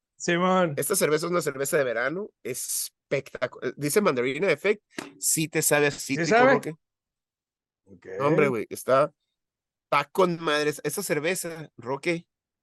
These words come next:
Speaker 2: lo voy a hacer por primera vez para Firestone. Cinco carretes de película, güey.
Speaker 1: Holy
Speaker 2: Está
Speaker 1: fucking
Speaker 2: bien.
Speaker 1: shit.
Speaker 2: Sí, güey. Jelly Bean, llévale un docecito a mi compadre, porque de
Speaker 1: Uf.
Speaker 2: veras, Roque,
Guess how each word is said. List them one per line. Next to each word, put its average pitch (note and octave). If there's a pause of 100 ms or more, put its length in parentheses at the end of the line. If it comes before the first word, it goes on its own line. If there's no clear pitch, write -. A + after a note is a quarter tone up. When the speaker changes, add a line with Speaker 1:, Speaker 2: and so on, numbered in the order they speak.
(120)
Speaker 2:
lo A#2
voy B2+
a E3
hacer D#3
por C#3+
primera B2
vez C#3+
para C3+
Firestone. D#3+ (640)
Cinco D3+
carretes B2+
de C3
película, G2+
güey. D2 (440)
Speaker 1:
Holy G4
Speaker 2:
Está - (200)
Speaker 1:
fucking C#4+
Speaker 2:
bien. E3 (120)
Speaker 1:
shit. A#3+ (760)
Speaker 2:
Sí, D#3+
güey. F#2+ (420)
Jelly D#3
Bean, D#3
llévale D3+
un C3+
docecito C3+
a C3
mi A#2+
compadre, D3+ (140)
porque C3 (960)
de A#2
Speaker 1:
Uf. A#2+
Speaker 2:
veras, D3
Roque, A2+